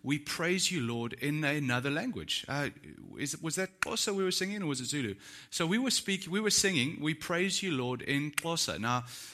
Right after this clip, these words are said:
we are gonna be doing something this morning. We're gonna be looking at God's word, and it's gonna be challenging to us in profoundly, I think, South African ways. And so, uh, won't you open your Bibles with me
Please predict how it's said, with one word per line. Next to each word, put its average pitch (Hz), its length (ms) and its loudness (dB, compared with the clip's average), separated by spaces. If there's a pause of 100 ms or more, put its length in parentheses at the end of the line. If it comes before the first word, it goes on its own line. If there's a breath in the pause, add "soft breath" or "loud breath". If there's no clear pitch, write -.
(160 loud breath)
we 180 240 2
are 208 100 4
gonna 185 220 2
be 165 120 0
doing 160 340 2
something 156 440 0
this 131 240 2
morning. 139 400 2
We're 143 100 2
gonna 180 200 -2
be 151 120 2
looking 180 420 0
at 190 180 -2
God's 139 320 -4
word, 110 320 0
and 123 160 -4
it's 131 120 -4
gonna 160 180 -6
be 165 120 -6
challenging 196 600 -2
to 113 180 -4
us 107 240 -4
in 135 140 -6
profoundly, 165 760 -4 (380 loud breath)
I 139 80 -4
think, 147 240 -4
South 131 280 2 (100)
African 135 580 -2
ways. 101 640 -2 (380 loud breath)
And 135 120 -2
so, 156 320 8
uh, 160 160 10
won't 180 280 4
you 262 80 2
open 214 240 2
your 214 100 4
Bibles 160 400 4
with 139 180 -2
me 131 220 2